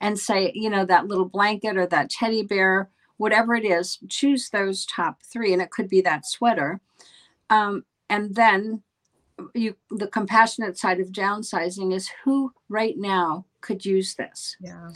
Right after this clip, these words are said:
Speaker 1: So an example for me was I had, um, I had eleven coats, dressy coats. And of
Speaker 2: Mm-hmm.
Speaker 1: course I wore, like, two or three. And I,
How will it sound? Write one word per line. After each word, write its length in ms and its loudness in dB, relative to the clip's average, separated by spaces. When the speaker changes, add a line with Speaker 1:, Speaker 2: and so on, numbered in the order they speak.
Speaker 1:
So 560 2
an 120 -4
example 420 2
for 200 -6
me 160 4
was 480 2
I 120 4
had, 360 -2
um, 320 -2
I 60 -6
had 80 2
eleven 420 0
coats, 680 -10
dressy 380 2
coats. 520 -12
And 140 6
of 60 2
Speaker 2:
Mm-hmm. 100 -6
Speaker 1:
course 200 -2
I 80 0
wore, 300 2
like, 240 -2
two 180 -4
or 100 -4
three. 320 -12
And 180 4
I, 140 -2